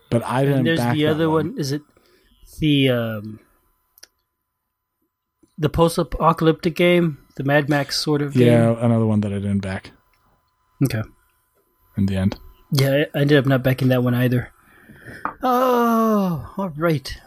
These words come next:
Speaker 2: What else is going on? We got that. We don't have much in the way of news. Um, I'm still working on my challenge coin project for, for the One Player Guild.
Speaker 1: Yeah, how's that
Speaker 2: And that is
Speaker 1: going?
Speaker 2: coming along. I, you know, I contacted a, a couple different companies and got quotes.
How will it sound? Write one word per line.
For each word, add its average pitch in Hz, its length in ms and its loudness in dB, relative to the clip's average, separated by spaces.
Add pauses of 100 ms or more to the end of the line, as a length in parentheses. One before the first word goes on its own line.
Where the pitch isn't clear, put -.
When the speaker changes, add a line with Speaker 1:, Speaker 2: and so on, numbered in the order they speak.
Speaker 2:
What 233 160 2
else 233 180 4
is 123 120 -4
going 123 280 0
on? 110 560 -4
We 131 80 -4
got 156 240 -4
that. 131 420 0
We 139 80 -2
don't 190 160 2
have 208 140 2
much 214 180 -2
in 190 60 -2
the 196 80 0
way 202 100 4
of 190 100 0
news. 175 640 -2 (1120)
Um, 131 640 0 (580)
I'm 151 140 0
still 170 220 0
working 165 260 2
on 147 100 4
my 139 120 2
challenge 156 440 0
coin 123 300 -2
project 123 480 -4
for, 120 420 -2
for - 120 -6
the 135 100 2
One 123 140 2
Player 127 220 2
Guild. 120 380 0 (360)
Speaker 1:
Yeah, 208 140 0
how's 220 220 -2
that 277 120 -2
Speaker 2:
And 139 80 0
that 135 100 2
is 131 80 2
Speaker 1:
going? 123 100 -2
Speaker 2:
coming 147 200 2
along. 143 440 0 (640)
I, 175 220 0
you 180 100 2
know, 165 100 4
I 160 40 2
contacted 190 680 0
a, 180 300 2
a 160 60 -4
couple 180 280 -2
different 175 280 -2
companies 160 340 0
and 143 100 2
got 143 180 2
quotes. 139 500 -2